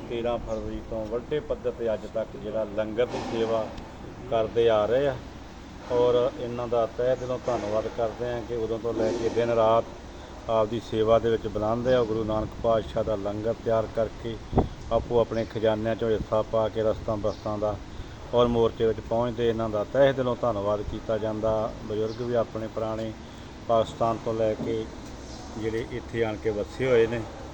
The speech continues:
ਔਰ ਇਹਨਾਂ ਦਾ ਵੀ ਤਹਿ ਦਿਲੋਂ ਧੰਨਵਾਦ ਕਰਦੇ ਕਿ ਜਦੋਂ ਵੀ ਕੋਈ ਮਾਝੇ ਤੋਂ ਕੋਈ ਲਾਹੌਰੀਆ ਪਰਿਵਾਰ ਆਉਂਦਾ ਤੇ ਵੇਖ ਕੇ ਇਹਨਾਂ ਨੂੰ ਵੀ ਖੁਸ਼ੀ ਹੁੰਦੀ ਔਰ ਸਾਨੂੰ ਵੀ ਖੁਸ਼ੀ ਹੁੰਦੀ ਜਦੋਂ ਪਰਿਵਾਰਾਂ ਨੂੰ ਮਿਲਦੇ ਹਾਂ।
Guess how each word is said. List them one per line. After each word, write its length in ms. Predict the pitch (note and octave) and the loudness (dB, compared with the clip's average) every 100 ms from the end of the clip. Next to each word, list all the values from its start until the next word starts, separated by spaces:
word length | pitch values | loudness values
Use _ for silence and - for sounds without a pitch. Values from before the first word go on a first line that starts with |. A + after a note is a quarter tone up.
| - - - - - - G#2+ | -12 -12 -12 -12 -12 -10 -6
ਔਰ 100 | G#2 | -6
ਇਹਨਾਂ 240 | G#2 A#2 | -4 -4
ਦਾ 140 | A#2+ | 0
ਵੀ 100 | B2+ B2 | -2 0
ਤਹਿ 160 | B2 A#2+ | 0 0
ਦਿਲੋਂ 240 | A2+ A2 - | 0 -4 -4
ਧੰਨਵਾਦ 460 | A2 G2 G#2 A2 G#2+ | -6 -4 -4 -4 -4
ਕਰਦੇ 260 | A#2 G#2+ A#2 | -4 -4 -6
ਕਿ 120 | A#2 G#2 | -4 -2
ਜਦੋਂ 220 | G2+ A#2 | -2 -2
ਵੀ 120 | B2+ - | -4 -4
ਕੋਈ 80 | A2+ | -4
ਮਾਝੇ 340 | G#2+ A#2 B2+ A#2+ | -2 -2 -4 -4
ਤੋਂ 140 | A#2 A2 - - - - - | -6 -6 -12 -14 -14 -12 -6
ਕੋਈ 80 | A2+ | 2
ਲਾਹੌਰੀਆ 440 | A#2+ A2 F#2+ A2 | 4 4 2 0
ਪਰਿਵਾਰ 420 | A#2 A#2 A2+ A2 | 2 2 4 4
ਆਉਂਦਾ 360 | A2 G#2 A2 G#2+ A2+ | 2 0 -2 -2 -2
ਤੇ 100 | G#2 | -4
ਵੇਖ 440 | G#2 G#2 G2+ - | -4 -6 -8 -8
ਕੇ 140 | A#2 G#2 - - - - | -8 -8 -10 -12 -12 -8
ਇਹਨਾਂ 220 | B2 C3+ C#3 | -4 -2 0
ਨੂੰ 100 | C3+ | -2
ਵੀ 60 | A#2+ | -2
ਖੁਸ਼ੀ 280 | A#2 B2 C3+ | -6 -2 -2
ਹੁੰਦੀ 240 | A2+ A#2+ | -2 2
ਔਰ 120 | B2 A2 | 2 2
ਸਾਨੂੰ 260 | A#2 B2 C3+ | -2 0 -2
ਵੀ 60 | B2 | -2
ਖੁਸ਼ੀ 260 | A2+ A2 B2 | -6 -6 -6
ਹੁੰਦੀ 200 | A2 G#2+ | -6 -4
ਜਦੋਂ 180 | A2 A2 | -6 -4
ਪਰਿਵਾਰਾਂ 300 | A2 G#2+ G#2+ | -2 -2 -2
ਨੂੰ 100 | G#2+ | -4
ਮਿਲਦੇ 340 | G#2 G#2 G2+ | -6 -6 -4
ਹਾਂ। 100 | A#2+ | -4